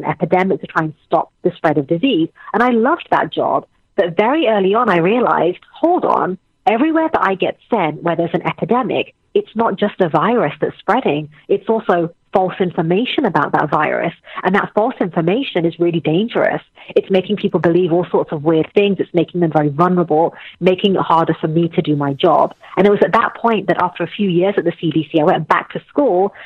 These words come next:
and I went to journalism school 'cause I realized the power of public health is really in journalism and in getting this information out there. So a lot of my life's work is convincing other doctors and scientists that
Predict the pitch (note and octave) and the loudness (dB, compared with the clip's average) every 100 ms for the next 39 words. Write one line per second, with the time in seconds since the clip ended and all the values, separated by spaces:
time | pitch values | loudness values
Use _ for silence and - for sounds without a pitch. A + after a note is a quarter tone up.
0 | - F3 A3 G3+ F#3 G#3+ G#3+ D4+ G#3 E3 | -4 -2 0 0 -2 -2 -2 0 -2 -4
1 | C#3+ - E3 D#3 F#3 E3+ G3 B3 D#3+ D3+ | -10 -4 -4 0 0 0 0 0 0 0
2 | D#3 E3+ - - F#3 - - G3+ G#3+ F#3+ | -2 -6 -16 -6 -6 -4 -2 0 0 -2
3 | - - D#3+ G3 G3 G3 F3+ D3+ D3 E3 | -2 -4 -4 -2 -2 -2 -2 -4 -4 -2
4 | E3+ F3 F3+ E3 E3+ G3 G#3 E3 D3 D#3 | 0 -2 -4 -4 -2 0 2 0 0 -4
5 | D#3+ - - - F3+ E3 F#3 F3 F3 E3 | -6 -10 -6 -2 0 2 0 0 0 -2
6 | - E3+ E3 D#3 D3+ - D#3 E3 - D#3 | -2 -4 -2 -2 -2 -6 -2 0 2 0
7 | D#3 - F3+ E3+ - _ _ _ _ _ | -2 0 0 0 -4 _ _ _ _ _
8 | G3+ A3 G#3 F#3 F#3+ F#3+ E3 E3+ - A#3+ | 0 0 2 0 0 0 -2 -2 -2 0
9 | G3 D#3+ - - - - A3+ F3 G3 F#3+ | 0 -2 -10 -6 -4 -2 -2 0 0 0
10 | A3+ F#3+ F3 E3+ F3+ E3+ F#3 D#3+ D3+ D#3+ | -2 0 0 2 0 -2 -4 -4 -2 0
11 | F3 G3+ G3 F#3 F#3+ | 0 0 -2 0 -2